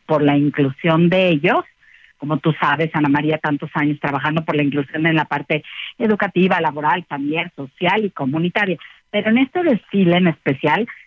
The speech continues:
sí tenemos personas con todas las discapacidades, desde personas con síndrome de Down, eh, personas con alguna discapacidad física, que les falta alguna parte de su cuerpo, en silla de ruedas,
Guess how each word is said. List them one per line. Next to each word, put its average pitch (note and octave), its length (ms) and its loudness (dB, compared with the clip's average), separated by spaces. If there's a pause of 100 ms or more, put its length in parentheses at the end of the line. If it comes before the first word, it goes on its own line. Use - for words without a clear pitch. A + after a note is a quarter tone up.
(120)
sí A#3+ 100 -2
tenemos G#3 480 2
personas E3+ 580 -2 (100)
con F#3+ 200 0
todas G#3+ 320 2
las G3 160 -2
discapacidades, C#3 880 -2
desde C#3 180 -2
personas D3+ 520 -2
con C#3+ 300 -2
síndrome C#3 440 4
de C3+ 160 2
Down, D3 480 0 (380)
eh, C#3+ 480 2
personas C#3+ 380 0
con C#3 140 0
alguna C#3 300 2
discapacidad C3+ 640 -4 (140)
física, D3 720 -2 (600)
que D3 80 -2
les C3 160 0
falta D3 260 -2
alguna C#3+ 280 2
parte C3+ 260 -4
de - 60 -10
su C3 100 -8
cuerpo, D#3 520 -2
en C3+ 200 -2
silla C3 280 -2
de C3 120 -2
ruedas, D3 720 0